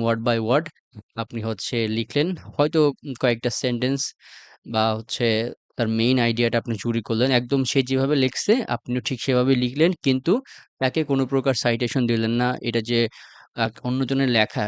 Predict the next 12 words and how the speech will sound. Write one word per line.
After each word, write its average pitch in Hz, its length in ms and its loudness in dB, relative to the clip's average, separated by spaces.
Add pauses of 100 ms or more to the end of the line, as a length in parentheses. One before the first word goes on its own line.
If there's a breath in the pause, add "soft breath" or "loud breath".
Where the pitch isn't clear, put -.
কোটেশন 120 360 -2
মার্ক 117 220 2
দ্বারা 117 200 0
যে 120 120 -2
আপনি 117 260 -2 (460)
উল্লেখ 135 280 2
করবেন 120 240 -4
সেটাও 135 280 -2
আপনি 117 220 -2
করলেন 101 340 -2
না। 98 140 -6 (420)
সম্পূর্ণ 135 400 -2